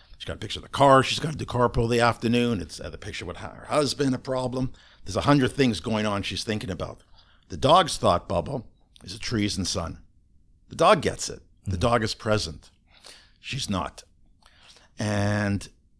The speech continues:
Speaker 1: that's our problem in life. We think too much about the past, the present, sorry, the past and the future, and we're not present for what's actually happening,
Speaker 2: Mm-hmm.
Speaker 1: as
Speaker 2: Mm-hmm.
Speaker 1: opposed to the dog. So,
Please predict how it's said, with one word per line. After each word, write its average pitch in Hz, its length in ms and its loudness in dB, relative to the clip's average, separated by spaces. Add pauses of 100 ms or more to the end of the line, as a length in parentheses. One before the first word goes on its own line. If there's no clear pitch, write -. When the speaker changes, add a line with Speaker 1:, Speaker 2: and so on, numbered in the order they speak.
(160)
Speaker 1:
that's 131 220 2
our 135 80 6
problem 127 340 4
in 120 120 4
life. 113 320 0 (840)
We 101 200 -2
think 135 320 0
too - 140 -4
much 90 500 -6
about - 140 -18
the - 60 -18
past, 120 560 -2
the - 60 -20
present, 113 420 -4 (680)
sorry, 101 200 0
the 85 60 -4
past 110 400 2
and 92 80 -4
the 95 60 -2
future, 127 380 0
and 101 160 -4
we're 101 60 0
not 104 280 2
present 95 400 -2
for - 100 -10
what's 87 180 -4
actually 90 420 -4
happening, 98 500 -8 (140)
Speaker 2:
Mm-hmm. 98 160 0 (100)
Speaker 1:
as - 60 -18
Speaker 2:
Mm-hmm. - 80 -4
Speaker 1:
opposed 98 260 0
to - 60 -16
the 82 60 -10
dog. - 360 -8 (920)
So, 113 340 -2